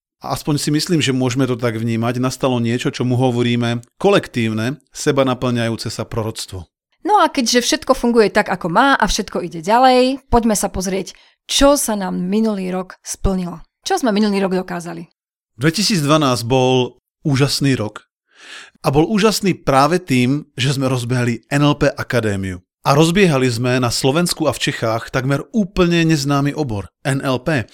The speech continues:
Speaker 1: Ešte pred rokom, e, o N L P takmer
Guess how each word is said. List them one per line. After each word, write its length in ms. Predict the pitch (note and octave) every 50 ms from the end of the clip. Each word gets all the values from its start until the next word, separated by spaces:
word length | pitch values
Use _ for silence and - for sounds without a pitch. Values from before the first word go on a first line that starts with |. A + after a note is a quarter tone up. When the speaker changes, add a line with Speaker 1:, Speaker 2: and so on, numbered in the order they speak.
| - - - - - -
Speaker 1:
Ešte 240 | - C#3 - - F3
pred 240 | - - E3 D#3 C#3
rokom, 560 | C#3 D#3+ E3+ - C#3+ C3 C3 C#3 C#3+ D3 - _ _ _
e, 140 | - C3 B2+
o 160 | C3+ - C#3+ D3+
N 140 | D3+ D#3 D3+
L 100 | C#3+ B2+
P 220 | - C3+ C3 C3+
takmer 400 | C3 C#3 B2+ C3+ C#3 C#3 C3